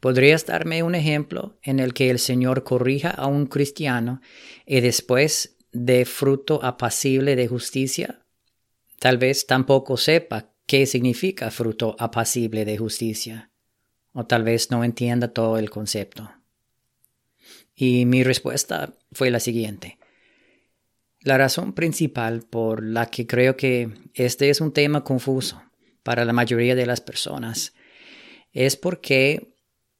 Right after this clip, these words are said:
generalmente no están muy familiarizadas con cómo y por qué trata el Señor con nuestros corazones.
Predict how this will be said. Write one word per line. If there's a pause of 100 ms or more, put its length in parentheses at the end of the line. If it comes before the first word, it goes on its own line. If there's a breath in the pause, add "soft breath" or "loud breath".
generalmente
no
están
muy
familiarizadas (160)
con
cómo (840 soft breath)
y
por
qué (460)
trata
el
Señor
con
nuestros
corazones.